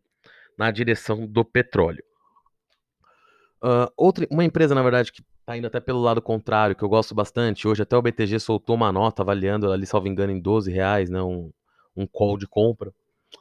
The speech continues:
é a Aeres, né? A Aeres é uma empresa muito relevante no mercado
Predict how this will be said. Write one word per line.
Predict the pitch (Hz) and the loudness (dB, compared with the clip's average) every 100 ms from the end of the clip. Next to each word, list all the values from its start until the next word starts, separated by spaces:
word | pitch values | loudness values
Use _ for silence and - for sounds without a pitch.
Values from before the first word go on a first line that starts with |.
| _ _ _ _ _ | _ _ _ _ _
é | - 123 104 _ _ - | 2 2 2 _ _ -2
a | 113 | 2
Aeres, | 104 95 110 135 92 | 2 2 2 2 0
né? | 98 120 _ _ _ _ _ | -2 -4 _ _ _ _ _
A | 107 | 0
Aeres | 104 107 127 127 | 2 4 2 2
é | |
uma | 127 123 | 2 2
empresa | 123 120 | 2 2
muito | 117 117 147 170 | 2 4 2 2
relevante | 123 127 110 104 110 - | 2 4 4 2 0 0
no | 104 | -2
mercado | 101 - 101 92 90 87 | -2 -4 -6 -6 -6 -10